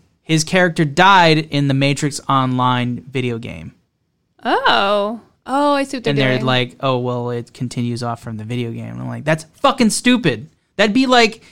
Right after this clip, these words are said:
Speaker 1: if, what's his name decided to write a new Witcher book and was like, "Well, you see, the Gwent game said that this guy died, so he's not returning in my book."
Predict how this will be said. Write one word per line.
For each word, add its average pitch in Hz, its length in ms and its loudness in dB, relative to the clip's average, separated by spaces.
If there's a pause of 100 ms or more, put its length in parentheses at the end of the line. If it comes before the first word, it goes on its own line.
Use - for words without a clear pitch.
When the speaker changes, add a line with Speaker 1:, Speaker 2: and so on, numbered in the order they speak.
(180)
Speaker 1:
if, 175 360 0 (220)
what's 196 300 2
his 190 120 -2
name 175 200 4
decided 156 380 2
to 139 80 -2
write 135 440 0
a 135 80 -2
new 131 420 -2
Witcher 143 260 -4
book 185 320 -4 (220)
and 151 140 0
was 151 160 0
like, 143 220 4
"Well, 156 180 4
you 151 80 6
see, 165 240 4
the 143 100 0
Gwent 156 320 2
game 135 320 2
said 131 340 -2
that 127 260 -2
this 135 160 -2
guy 127 240 0
died, 123 320 -2
so 127 140 -2
he's 131 180 -2
not 127 180 2
returning 123 380 -6
in 123 80 -6
my 120 80 -6
book." 120 320 -10